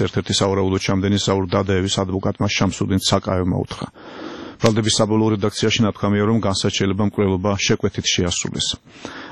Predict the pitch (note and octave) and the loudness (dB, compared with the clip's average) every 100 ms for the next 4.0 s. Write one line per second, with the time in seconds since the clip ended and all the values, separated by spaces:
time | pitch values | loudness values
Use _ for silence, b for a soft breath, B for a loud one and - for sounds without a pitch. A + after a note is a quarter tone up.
0 | B G2+ - G#2+ G2+ G#2 G#2+ G#2+ - B2 | B 0 2 2 2 0 0 -2 -2 -2
1 | - G2 G2+ G2 G2+ G2 G2 - G2+ A#2 | 0 0 0 0 0 0 -2 0 2 2
2 | G#2 G#2+ G#2 G#2 A2 G2 - G#2 G#2+ - | 2 0 0 0 2 0 0 0 2 2
3 | G#2+ G#2+ G#2 F#2+ G2 G2+ A2 A2 G2+ | 2 2 0 2 2 2 0 0 0